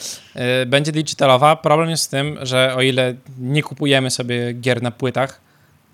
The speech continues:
bo ja nie pamiętam, kiedy kupiłem na płycie ostatnio, ale to jest mój wybór, że nie kupuję gry na płycie, a jest część osób, która pewnie kupuje gry na płytach i może je odsprzedawać i robić rynek wtórny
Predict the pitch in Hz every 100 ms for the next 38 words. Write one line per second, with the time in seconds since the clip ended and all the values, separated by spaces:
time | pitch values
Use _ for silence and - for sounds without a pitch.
0 | _ _ _ _ _ - 123 113 113 117
1 | 113 110 117 113 110 113 110 110 113 110
2 | - 107 151 143 _ _ 156 170 180 196
3 | 196 156 127 117 117 113 113 120 113 120
4 | 113 - 113 143 143 - - - 180 -
5 | 196 175 175 147 185 180 180 185 190 202
6 | 156 147 135 131 143 139 147 135 139 143
7 | 143 135 - - 151 143 120 110 - _
8 | _ - 123 123 123 131 135 120 - 139
9 | 135 117 104